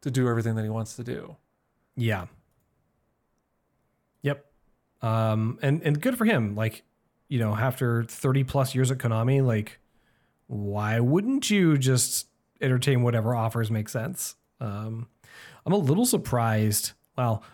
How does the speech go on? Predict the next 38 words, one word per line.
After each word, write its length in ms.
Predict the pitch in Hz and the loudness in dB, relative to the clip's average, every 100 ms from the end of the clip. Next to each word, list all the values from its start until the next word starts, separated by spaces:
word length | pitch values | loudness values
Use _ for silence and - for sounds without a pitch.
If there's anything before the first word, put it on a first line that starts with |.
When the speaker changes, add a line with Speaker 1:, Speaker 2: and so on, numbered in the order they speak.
| - | -6
Speaker 2:
I 20 | 135 | -2
shouldn't 300 | 156 120 101 | 0 0 -4
be. 140 | 90 | -8
I 260 | 107 _ - | -12 _ -4
was 140 | 135 | 0
gonna 160 | 240 254 | 0 0
say 140 | 202 | 2
I'm 100 | 160 | 2
a 40 | 147 | 4
little 180 | 160 | 4
surprised 360 | 151 131 131 117 | 2 0 0 0
that 120 | 131 | -2
Sony 320 | - 135 131 | 0 2 4
didn't 760 | 123 120 123 123 - 104 104 - | 2 0 0 -2 -6 -14 -14 -10
strike 360 | - - 135 | -6 -2 0
up 120 | 127 120 | 0 -2
a 40 | |
multi-game 460 | 117 117 113 101 101 | -2 -2 -2 -4 -4
contract 540 | 139 131 123 101 - | -2 -2 -2 -6 -6
with 100 | 104 | -8
him. 300 | 101 113 147 _ _ _ _ _ _ - | -8 -10 -12 _ _ _ _ _ _ -6
Um, 480 | 117 107 104 101 101 - - - 131 - - | -2 0 0 -2 -6 -12 -18 -10 -10 -10 -2
but 520 | 135 123 113 113 - _ _ - | 2 2 2 0 -4 _ _ -2
on 120 | 123 | 0
the 80 | 139 | 2
other 120 | 139 | 4
hand, 260 | 135 120 110 | 2 2 0
like, 200 | 104 _ _ _ | -2 _ _ _
you 120 | 127 | -6
know, 240 | 104 92 - | -4 -6 -8
whatever 420 | 151 127 127 123 | -4 0 2 2
his 160 | 120 120 | 0 0
next 240 | 214 208 | 0 -2
thing 180 | - 123 | -2 0
was 140 | 113 107 | 0 -2
gonna 160 | 110 | -2
be 540 | 104 110 107 98 92 - _ _ - | 0 0 0 -2 -8 -14 _ _ -10
after 560 | 110 113 107 101 101 | -6 -4 -4 -4 -10